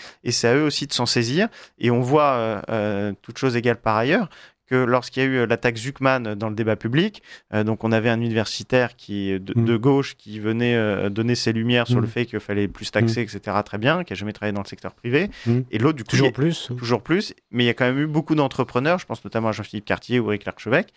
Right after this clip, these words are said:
Speaker 1: qui sont allés dans les médias défendre les idées que, bah non, ça déconnait à, à plein tube et que, euh, euh, vu de la fenêtre d'un entrepreneur, euh, voici les, voici la façon d'améliorer l'économie. Et donc, il y a de plus en plus aussi d'entrepreneurs qui prennent la parole.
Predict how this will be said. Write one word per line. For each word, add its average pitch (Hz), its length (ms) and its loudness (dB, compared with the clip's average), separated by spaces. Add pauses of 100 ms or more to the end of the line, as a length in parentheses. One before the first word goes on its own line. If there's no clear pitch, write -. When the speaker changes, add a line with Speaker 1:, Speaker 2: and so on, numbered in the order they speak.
(320)
Speaker 1:
qui 151 100 -6
sont 165 180 2
allés 151 180 2
dans 127 100 2
les 110 100 2
médias 123 400 2 (280)
défendre 143 560 0
les 113 240 -4
idées 151 180 0
que, - 140 -8
bah 107 180 2
non, 123 180 -2
ça 104 140 -6
déconnait 104 400 -4 (280)
à, - 240 -2
à 101 40 -2
plein 107 180 -2
tube 185 300 0
et 120 140 0
que, - 140 -6
euh, 127 520 2
euh, 101 280 0
vu 117 200 -4
de 139 100 0
la 113 120 4
fenêtre 120 200 -6
d'un 110 140 0
entrepreneur, 123 640 0
euh, 113 180 0
voici 123 380 -2
les, 117 280 2 (380)
voici 131 280 -2
la 135 120 4
façon 123 340 -2
d'améliorer 117 480 0
l'économie. 113 560 0 (320)
Et 110 100 -2
donc, 139 200 0
il - 20 2
y - 20 2
a 127 40 2
de - 40 -4
plus 151 220 0
en 143 60 2
plus 139 220 -4
aussi 131 180 -2
d'entrepreneurs 127 580 -2
qui 113 120 -12
prennent 127 200 0
la 120 80 2
parole. 123 380 2